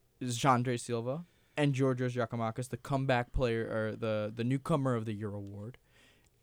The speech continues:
these guys only had about half a season together. Half a season to gel, half a season to, like, get everything sorted out, and they still made the playoffs, and they still competed against the M L S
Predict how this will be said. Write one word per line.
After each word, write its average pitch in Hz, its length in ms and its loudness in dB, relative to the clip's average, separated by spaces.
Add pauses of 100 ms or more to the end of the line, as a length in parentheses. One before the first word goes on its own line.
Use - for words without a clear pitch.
(300)
these 170 460 -4
guys 147 580 -2 (320)
only 170 360 4
had 127 480 0 (100)
about 127 400 4
half 139 320 6
a 147 80 4
season 117 380 -2
together. - 420 -14 (600)
Half 139 380 2
a 175 80 0
season 143 380 -4
to 123 100 -4
gel, 151 500 0 (220)
half 139 240 0
a 131 80 -6
season 127 380 -4
to, 120 60 -2
like, 110 300 -6 (280)
get 147 220 6
everything 147 560 2
sorted 131 320 -2
out, 110 240 -2
and 123 140 -2
they 120 80 0
still 135 260 -4
made 147 200 -4
the 139 80 -4
playoffs, 113 420 -2
and 123 160 -2
they 117 80 0
still 127 320 -4
competed - 520 -12 (300)
against 135 360 0
the 139 140 -4
M 123 180 0
L 117 180 -2
S - 260 -6